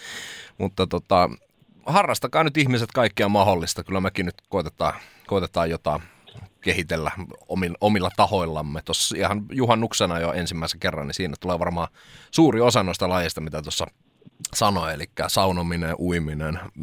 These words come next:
tikka. Ää, sitten mölkkyä totta kai pelataan siinä ja sitten se saunominen.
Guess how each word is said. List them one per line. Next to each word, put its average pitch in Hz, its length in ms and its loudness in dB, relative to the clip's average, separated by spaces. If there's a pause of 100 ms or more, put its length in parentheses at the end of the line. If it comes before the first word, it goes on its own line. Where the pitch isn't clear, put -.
(140)
tikka. - 480 -4 (480)
Ää, 82 200 4
sitten 113 200 4
mölkkyä 123 480 4
totta - 340 -4
kai 76 180 -2
pelataan 80 460 -4
siinä 78 360 -4
ja 76 340 -4 (100)
sitten 98 300 -2
se 98 80 0
saunominen. 80 600 2